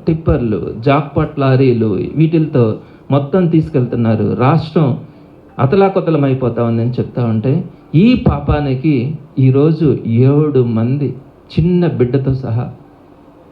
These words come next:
ఈరోజు కార్ని, పోతా ఉండే కార్ని ఒక టిప్పర్ అతి వేగంగా, డ్రైవర్ నిర్లక్ష్యంగా ఆ జాక్పాట్ లారీలో ఇసుకని తరలించే క్రమంలో ఈ కారుని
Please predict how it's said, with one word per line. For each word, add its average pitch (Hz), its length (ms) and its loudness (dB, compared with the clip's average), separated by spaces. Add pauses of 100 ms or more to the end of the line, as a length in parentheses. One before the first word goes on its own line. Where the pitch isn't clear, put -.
(120)
ఈరోజు 123 320 4
కార్ని, 127 800 -2 (140)
పోతా 127 240 2
ఉండే 131 220 2
కార్ని 123 640 0 (540)
ఒక 123 200 0
టిప్పర్ 131 560 0 (160)
అతి 160 280 0
వేగంగా, 151 800 0 (100)
డ్రైవర్ 156 580 2
నిర్లక్ష్యంగా 160 840 0 (720)
ఆ 117 340 -4
జాక్పాట్ 151 540 -2
లారీలో 135 600 2 (420)
ఇసుకని 156 420 0
తరలించే 131 500 0
క్రమంలో 127 720 0 (260)
ఈ 123 120 4
కారుని 147 800 0